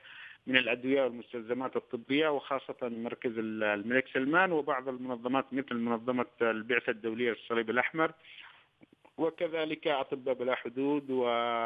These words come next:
وكذلك من وزارة الصحة في، آه، برنامج الإمداد الدوائي في عدن. لكن أعود وأكرر بأن ما يبذل من جهود لا يرقى إلى مستوى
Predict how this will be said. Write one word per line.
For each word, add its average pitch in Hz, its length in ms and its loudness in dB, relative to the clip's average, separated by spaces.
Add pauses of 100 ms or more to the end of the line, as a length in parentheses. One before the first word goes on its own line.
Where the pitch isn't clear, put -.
(320)
وكذلك 135 1000 0
من 143 240 0
وزارة 131 460 0
الصحة 139 500 0
في، 139 420 -2
آه، 117 220 2
برنامج 123 600 2
الإمداد 120 400 2
الدوائي 131 580 0
في 131 420 4
عدن. 117 320 0
لكن 170 400 0 (840)
أعود 180 360 4
وأكرر 170 560 2
بأن 135 500 0 (180)
ما 156 200 4
يبذل 170 400 2
من 175 180 -4
جهود 165 340 2
لا 151 140 4
يرقى 170 380 2
إلى 135 140 0
مستوى 160 560 2